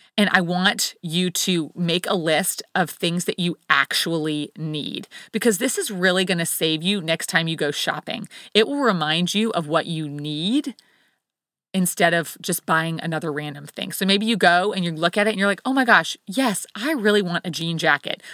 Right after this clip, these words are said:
So instead of buying your, like, sixth black t-shirt that you don't actually need,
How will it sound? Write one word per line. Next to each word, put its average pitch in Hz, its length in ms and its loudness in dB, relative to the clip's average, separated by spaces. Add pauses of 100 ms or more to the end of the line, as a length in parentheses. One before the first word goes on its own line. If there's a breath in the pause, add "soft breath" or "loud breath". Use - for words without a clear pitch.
So - 180 0
instead 208 480 2
of 175 180 -4
buying 165 320 2
your, 156 160 -2
like, 147 240 -4
sixth - 720 -4
black 175 380 4
t-shirt 143 440 -2
that - 120 -8
you 190 100 2
don't 170 200 0
actually 208 420 2
need, 180 400 0